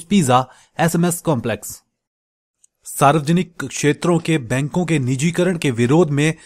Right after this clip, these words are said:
United Forum of Bank Unions की ओर से सोलह और सत्रह दिसंबर को देशव्यापी हड़ताल का ऐलान किया गया है।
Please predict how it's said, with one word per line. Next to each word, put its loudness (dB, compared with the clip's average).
United 0
Forum 0
of -2
Bank -4
Unions -2
की -2
ओर 2
से -4
सोलह -2
और -2
सत्रह -2
दिसंबर 2
को -2
देशव्यापी -2
हड़ताल 0
का 0
ऐलान 0
किया -2
गया -2
है। -4